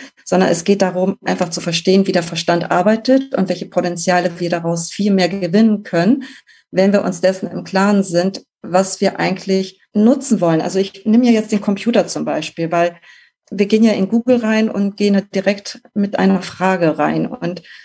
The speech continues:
so ist es auch mit dem Verstand. Wenn wir lernen, jetzt direkt den Verstand wie ein Computer zu verwenden oder wie eine Google-Suche, sage ich jetzt einfach mal,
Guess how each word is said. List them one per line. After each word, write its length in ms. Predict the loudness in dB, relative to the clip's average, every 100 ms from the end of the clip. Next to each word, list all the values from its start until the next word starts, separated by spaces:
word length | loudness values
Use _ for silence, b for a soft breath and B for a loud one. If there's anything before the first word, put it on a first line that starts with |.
| B _ _
so 240 | 0 4
ist 160 | 4 4
es 200 | 0 2
auch 200 | 0 0
mit 140 | 0
dem 100 | 0
Verstand. 420 | -2 -2 0 2 2
Wenn 120 | 0
wir 80 | 2
lernen, 300 | 2 2 2
jetzt 260 | 0 -4
direkt 520 | -10 -2 -4 -2 -10 -16 -2
den 100 | -2
Verstand 440 | 0 0 2 2
wie 100 | 0
ein 140 | -2 -2
Computer 400 | -2 0 0 0
zu 120 | -4
verwenden 480 | -4 -2 -2 -2 -2
oder 200 | 0 0
wie 60 |
eine 100 | 0
Google-Suche, 680 | 0 2 2 0 -6 -8 -4
sage 200 | 0 0
ich 60 | -2
jetzt 140 | -4
einfach 240 | -4 -4
mal, 380 | -2 0 0 0